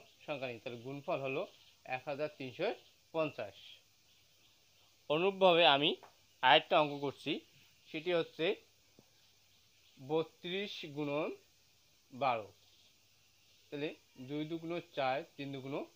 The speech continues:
ছয়। যেহেতু এই সংখ্যাটা করলাম, তার জন্য ওই সংখ্যার জন্য পরের অংশে আমরা দেব শূন্য। এইখান থেকে শুরু করব।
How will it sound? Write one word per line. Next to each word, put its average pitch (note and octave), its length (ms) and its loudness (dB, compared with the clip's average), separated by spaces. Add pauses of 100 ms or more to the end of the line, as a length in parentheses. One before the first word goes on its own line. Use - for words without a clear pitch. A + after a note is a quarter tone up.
(120)
ছয়। B2 280 -2 (2000)
যেহেতু D3 320 -20
এই F3+ 160 -4
সংখ্যাটা G3 340 -4
করলাম, E3 300 0 (240)
তার C#3 160 -4
জন্য D#3 160 -6
ওই D3 140 -2
সংখ্যার E3+ 340 -10
জন্য D#3+ 160 -6 (120)
পরের D#3+ 240 2
অংশে D3+ 360 -6
আমরা C3 220 -4
দেব C3 220 -10
শূন্য। E3+ 380 -12 (880)
এইখান E3 360 -4
থেকে C#3+ 180 -6
শুরু A#2+ 140 -14
করব। A2 180 -12